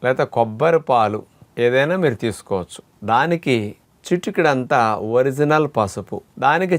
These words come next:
చిటికెడంతా దాల్చిన చెక్క పొడి, కొన్ని చుక్కలు అల్లం రసము,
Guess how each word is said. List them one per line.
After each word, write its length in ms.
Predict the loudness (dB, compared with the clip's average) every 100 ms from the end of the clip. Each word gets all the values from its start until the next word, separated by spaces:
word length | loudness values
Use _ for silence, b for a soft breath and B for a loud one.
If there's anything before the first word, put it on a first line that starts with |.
| -2
చిటికెడంతా 560 | -4 -2 0 0 2 -2
దాల్చిన 520 | 2 2 0 -4 -2 -2
చెక్క 180 | -2
పొడి, 320 | -2 0 -2 -6 _ -4
కొన్ని 180 | -2 -2 0
చుక్కలు 300 | 0 2 0 0
అల్లం 340 | 0 4 2 4
రసము, 420 | 2 0 -4